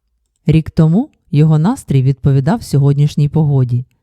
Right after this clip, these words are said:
коли чоловік дізнався про переведення з головного офісу у філію, де потрібно було відновити нормальну роботу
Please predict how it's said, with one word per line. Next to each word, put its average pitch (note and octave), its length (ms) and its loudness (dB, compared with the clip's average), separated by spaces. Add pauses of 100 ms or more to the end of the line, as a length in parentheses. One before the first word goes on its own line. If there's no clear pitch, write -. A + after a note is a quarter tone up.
(100)
коли C#3+ 220 0
чоловік C#3+ 440 0
дізнався D3 680 -2 (220)
про C#3 160 0
переведення C#3 600 0
з C3+ 80 -4
головного C#3+ 600 2
офісу E3+ 440 -4
у G3+ 60 -6
філію, B2 540 0 (300)
де D3 140 2
потрібно C#3+ 500 0
було C#3 240 2
відновити C#3 560 0
нормальну C#3 520 2
роботу D3 540 0